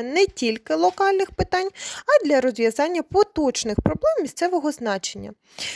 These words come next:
Місцеве самоврядування — це визначене Конституцією та законами України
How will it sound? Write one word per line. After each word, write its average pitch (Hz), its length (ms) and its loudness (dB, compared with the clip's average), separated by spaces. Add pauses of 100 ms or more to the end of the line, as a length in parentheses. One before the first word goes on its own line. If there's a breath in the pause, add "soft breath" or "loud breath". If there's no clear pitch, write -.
(200 loud breath)
Місцеве 330 580 4
самоврядування — 480 1080 0
це 415 300 2
визначене 277 600 -2
Конституцією 285 1200 -4
та 285 180 -2
законами 294 580 -2
України 269 720 -2